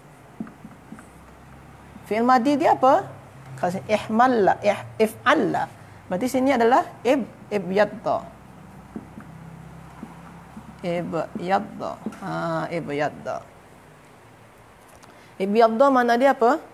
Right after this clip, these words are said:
Abyad, abyad putih. Berarti ke putih-putihan, menjadi putih. Yauma tabyaddu. Pada hari itu.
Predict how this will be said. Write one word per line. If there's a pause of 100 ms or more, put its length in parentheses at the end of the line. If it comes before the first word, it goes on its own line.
(440)
Abyad,
abyad
putih. (160)
Berarti (320)
ke (240)
putih-putihan,
menjadi
putih. (400)
Yauma
tabyaddu. (240)
Pada
hari
itu.